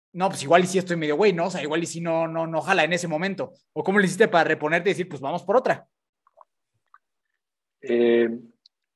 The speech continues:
Speaker 2: creo que siempre he tenido un buen autoestima y a lo mejor eso se lo debo también a mis papás. Entonces, como que es, pues bueno, si no es esta, es la que sigue, ¿sabes? O sea, como
Speaker 1: Ajá.
Speaker 2: que creo que nunca me he detenido y me he clavado en eso,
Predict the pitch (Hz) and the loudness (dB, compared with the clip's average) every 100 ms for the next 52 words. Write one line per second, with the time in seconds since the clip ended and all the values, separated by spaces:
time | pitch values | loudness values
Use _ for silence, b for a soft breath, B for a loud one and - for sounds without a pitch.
0 | _ _ _ _ _ - 165 180 170 165 | _ _ _ _ _ -2 2 6 6 4
1 | 156 139 143 147 131 135 143 123 110 - | 4 4 4 2 4 6 4 2 -6 -4
2 | 123 135 151 110 107 123 120 110 104 117 | 0 0 0 -4 -4 -2 -2 -4 0 0
3 | 117 101 113 117 107 98 98 - 104 113 | 0 -4 -4 -4 -4 -8 -12 -8 2 6
4 | 131 - _ _ b b b _ - _ | 6 4 _ _ b b b _ -20 _
5 | 165 143 185 208 165 135 160 165 - 160 | -8 4 6 8 8 8 6 6 0 2
6 | 185 165 127 139 160 160 - 143 127 113 | 4 4 2 2 4 4 4 4 2 0
7 | - 170 - 147 202 165 165 170 147 143 | -6 -4 2 4 4 2 -4 -4 -8 -4
8 | 196 190 190 190 190 165 156 156 160 165 | -2 -2 -4 -4 -2 -2 0 -2 -2 -2
9 | 143 127 143 143 147 135 135 - 120 117 | -4 -4 -8 -8 -6 -2 -4 2 4 8
10 | 123 127 127 113 117 - 139 196 - | 8 8 4 -2 -12 -4 0 0 -2